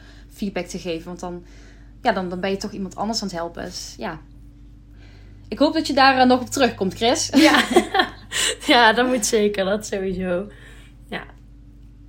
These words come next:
Speaker 1: En is er ook een geval, eh, dat je wel de pilot was blijven volgen?
Speaker 2: Eh, ja, ik denk dat als ik echt hele leuke opdrachten toch wat makkelijker had gevonden. Of in ieder geval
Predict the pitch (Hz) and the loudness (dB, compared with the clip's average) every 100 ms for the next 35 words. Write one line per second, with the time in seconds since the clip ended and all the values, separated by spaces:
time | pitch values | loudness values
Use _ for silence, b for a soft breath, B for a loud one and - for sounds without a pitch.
0 | - - - - 285 - 320 339 330 277 | -20 -20 -4 0 2 0 4 2 2 -2
1 | 277 - 285 294 302 - - 269 269 269 | -4 -2 -2 -2 -4 -10 -10 -10 -8 -6
2 | 233 262 220 190 359 320 240 180 175 170 | -4 -4 -6 -2 -2 -2 -2 -2 -2 -6
3 | - 165 170 - 147 160 - - - - | -8 -8 -8 -12 -14 -12 -14 -16 -18 -20
4 | - - - - - - - B B B | -20 -20 -20 -20 -20 -20 -20 B B B
5 | B B B B - - 269 269 269 262 | B B B B -20 -12 -10 -8 -10 -10
6 | 269 262 269 - - - - - 214 202 | -12 -14 -16 -20 -20 -20 -20 -6 0 0
7 | 202 190 226 247 - 240 254 233 240 262 | 0 -4 -2 -2 -4 -6 -4 -4 -4 -4
8 | 254 254 254 262 254 - - 247 - 247 | -4 -4 -2 2 2 0 -4 -4 2 0
9 | 254 - 233 240 240 254 220 233 247 269 | 0 -6 -6 -6 -4 -4 -2 -2 -2 -6
10 | 254 233 214 247 262 - 247 247 247 247 | -6 -6 -8 -8 -12 -4 -2 0 -2 -2
11 | 233 233 - B B B B - 220 226 | -4 -6 -12 B B B B -10 -8 -2
12 | 240 233 214 | 0 0 -2